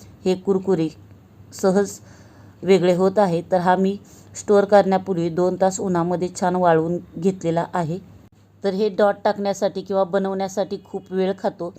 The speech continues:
तर ह्यासाठी तुम्ही लहान मुलांचाही इथे तुमच्याबरोबर त्यांनाही ते ट-, तेही टाकू शकतील इतक्या सोप्या पद्धतीने. फक्त हे डॉट टाकताना जाडसर असे टाका,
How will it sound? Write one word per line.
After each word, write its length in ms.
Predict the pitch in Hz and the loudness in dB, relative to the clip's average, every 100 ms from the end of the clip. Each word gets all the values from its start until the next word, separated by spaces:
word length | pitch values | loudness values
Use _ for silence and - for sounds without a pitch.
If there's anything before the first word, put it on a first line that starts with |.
| - - - _ - | -20 -20 -20 _ -8
तर 100 | 185 | -4
ह्यासाठी 400 | 196 190 208 208 | -2 -2 -4 -4
तुम्ही 340 | 196 196 196 | -8 -8 -6
लहान 200 | 196 190 | -6 -6
मुलांचाही 720 | 190 190 190 185 185 196 180 196 | -6 -4 -4 -4 -4 -4 -4 -8
इथे 400 | 190 185 190 _ _ _ _ _ _ - | -6 -8 -10 _ _ _ _ _ _ -8
तुमच्याबरोबर 580 | 196 185 202 196 185 196 | -6 -2 -2 -2 -4 -4
त्यांनाही 520 | 202 185 190 190 214 - | -4 -4 -4 -6 -12 -8
ते 80 | 202 202 | -8 -6
ट-, 20 | |
तेही 380 | 214 208 208 208 | -8 -4 -4 -2
टाकू 300 | - 208 208 | -2 -2 -4
शकतील 340 | 202 196 196 185 | -8 -10 -10 -10
इतक्या 220 | 190 196 | -8 -8
सोप्या 320 | 208 180 190 | -8 -6 -4
पद्धतीने. 440 | 190 170 160 180 175 | -4 -8 -10 -10 -10
फक्त 200 | 190 208 | -10 -8
हे 160 | 190 | -6
डॉट 220 | 196 190 185 190 | -2 -2 -2 -6
टाकताना 460 | 185 - 185 185 | -8 -8 -6 -6
जाडसर 460 | 170 190 170 - 190 | -2 -2 -2 -4 -4
असे 200 | 185 190 | -4 -6
टाका, 320 | 185 175 | -8 -8